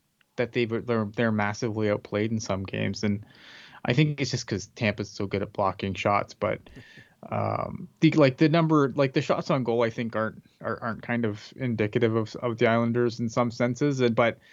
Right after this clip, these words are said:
Speaker 1: I mean, this team, like, I think they just need, they, they just need, I think the Islanders, if they're gonna get over the hump, they need to add a little more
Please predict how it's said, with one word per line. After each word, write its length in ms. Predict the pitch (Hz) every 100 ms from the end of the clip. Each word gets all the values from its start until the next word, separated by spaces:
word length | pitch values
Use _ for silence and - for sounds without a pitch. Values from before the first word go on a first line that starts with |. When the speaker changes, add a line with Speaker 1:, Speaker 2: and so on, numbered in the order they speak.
| - -
Speaker 1:
I 100 | -
mean, 360 | 131 127 123 123
this 180 | 123 -
team, 380 | - 160 151 139
like, 400 | 127 110 101 - _ _ - -
I 60 | 139
think 180 | 147 180
they 80 | 185
just 220 | 180 -
need, 160 | 262 -
they, 120 | 165 160
they 140 | 175
just 180 | 196 214
need, 120 | 214
I 80 | 147
think 180 | - 190
the 60 |
Islanders, 400 | 165 170 160 151
if 80 | 123
they're 100 | 143
gonna 140 | 147
get 140 | 139 143
over 180 | 131 120
the 140 | 107
hump, 240 | - 120
they 100 | -
need 240 | 120 120 113
to 100 | -
add 180 | 113 113
a 40 |
little 240 | 113 117 113
more 420 | 113 110 107